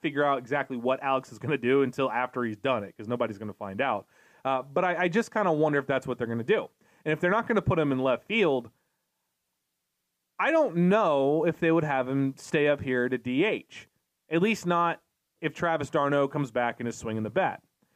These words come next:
Now, Travis is a little bit different in that he's not gonna walk, but Travis is gonna impact the baseball a little bit more, and I feel I mean, Travis has been such an integral part of this team. Travis is gonna play a lot. I'm just not sure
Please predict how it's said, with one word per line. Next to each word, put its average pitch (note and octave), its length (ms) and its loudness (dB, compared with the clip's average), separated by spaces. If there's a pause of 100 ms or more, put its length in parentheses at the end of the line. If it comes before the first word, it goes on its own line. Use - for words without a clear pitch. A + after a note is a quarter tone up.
(120)
Now, F#3+ 80 -2
Travis G#3 400 0
is E3+ 100 -2
a D#3 40 0
little E3+ 140 4
bit C#3+ 160 -2
different B2+ 300 -2
in - 20 -2
that A#2+ 100 0
he's C3 160 -6
not B2+ 160 -2
gonna G#2+ 160 -8
walk, A#2+ 480 0 (540)
but A#3 100 0
Travis A3 380 -2
is F3+ 80 -8
gonna F3+ 160 0
impact D#3+ 420 0
the C3+ 80 -4
baseball C3+ 480 0
a B2+ 60 0
little B2 160 -2
bit A#2 160 -4
more, A#2 320 0
and C3+ 80 0
I C3+ 80 -2
feel C3+ 500 0 (300)
I D3 40 -8
mean, C3+ 140 -4
Travis D#3 380 -2
has C#3+ 100 -6
been C3+ 160 -4
such D3+ 200 -2
an C3+ 80 -6
integral C3 300 0
part B2+ 220 0
of A2 40 0
this G#2+ 140 0
team. D#3 340 0 (300)
Travis C4 300 2
is F#3+ 60 -2
gonna F3 140 2
play D3+ 240 2
a A#2+ 60 4
lot. C3+ 300 0 (1200)
I'm E3 140 0
just F#3 220 0
not F3+ 320 0 (160)
sure C#3+ 720 2